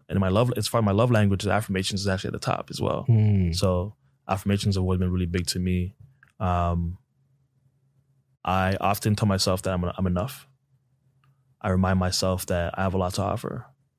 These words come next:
Speaker 1: I remind myself that it's okay to be wrong. I mi-,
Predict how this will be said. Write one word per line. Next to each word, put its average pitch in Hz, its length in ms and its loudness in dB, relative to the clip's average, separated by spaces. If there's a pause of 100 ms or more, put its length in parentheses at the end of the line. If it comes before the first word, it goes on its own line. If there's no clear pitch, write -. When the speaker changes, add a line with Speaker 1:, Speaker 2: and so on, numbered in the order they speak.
(360)
Speaker 1:
I 95 100 0
remind 95 360 2
myself 92 520 0
that 85 220 -2 (160)
it's - 180 -2
okay 95 300 -2
to 92 80 0
be 87 140 -2
wrong. 92 400 0 (1000)
I 90 180 0
mi-, 90 220 2